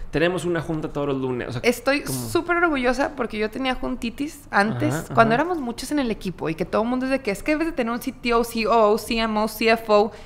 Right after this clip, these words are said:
Speaker 2: Pues ahí
Speaker 1: Ujú.
Speaker 2: te vas, porque crees y no sabes nada, que es parte de lo que yo les digo, eh, también en el bootcamp, de que relax, o sea, no todos los negocios deben de seguir la misma estructura siempre.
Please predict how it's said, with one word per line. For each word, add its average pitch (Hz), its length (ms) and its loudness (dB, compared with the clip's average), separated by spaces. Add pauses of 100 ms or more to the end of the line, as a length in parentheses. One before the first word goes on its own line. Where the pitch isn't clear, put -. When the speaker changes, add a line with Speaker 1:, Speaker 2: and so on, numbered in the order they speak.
(220)
Speaker 2:
Pues 226 160 2
ahí 269 60 6
Speaker 1:
Ujú. - 80 -4
Speaker 2:
te 392 60 0
vas, 403 280 4
porque 247 280 0
crees 277 260 2
y 330 40 4
no 330 120 2
sabes 339 280 4
nada, 311 460 4
que - 80 0
es - 60 -4
parte - 260 4
de - 40 0
lo 302 120 2
que 226 100 -4
yo 214 80 4
les 226 220 0
digo, 247 360 2 (380)
eh, - 80 -2
también 202 300 6
en 240 80 2
el 196 180 2
bootcamp, 208 400 0
de 196 100 0
que 190 300 -2
relax, 220 680 0
o 208 60 -6
sea, 214 140 4
no 233 160 2
todos 262 360 2
los 294 120 2
negocios 214 540 -2
deben 226 260 0
de 247 60 -6
seguir 208 260 -6
la 220 80 2
misma 220 240 -4
estructura 208 440 -2
siempre. 214 460 -4